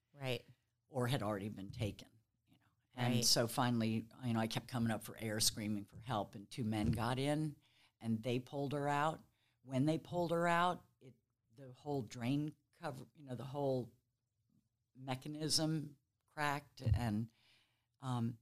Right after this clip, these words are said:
Speaker 2: unfortunately, they, uh, you know, they took her to the local hospital, and she didn't survive. And so, um,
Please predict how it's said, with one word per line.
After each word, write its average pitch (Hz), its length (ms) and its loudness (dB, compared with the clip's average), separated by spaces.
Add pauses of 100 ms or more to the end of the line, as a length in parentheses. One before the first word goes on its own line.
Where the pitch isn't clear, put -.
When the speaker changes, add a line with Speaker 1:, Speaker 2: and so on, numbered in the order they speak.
(140)
Speaker 2:
unfortunately, 131 960 -4
they, 113 360 0 (120)
uh, 120 220 -12 (880)
you 127 80 -20
know, 120 40 -18
they 123 120 -16
took 127 260 -6
her 120 140 -12 (460)
to 117 340 -2 (340)
the 120 60 -20
local 113 380 -20
hospital, 104 560 -2
and 113 120 -18
she - 380 -2
didn't 104 260 -2
survive. 85 460 -2 (1700)
And 226 460 10 (1200)
so, 151 640 6 (840)
um, 139 420 2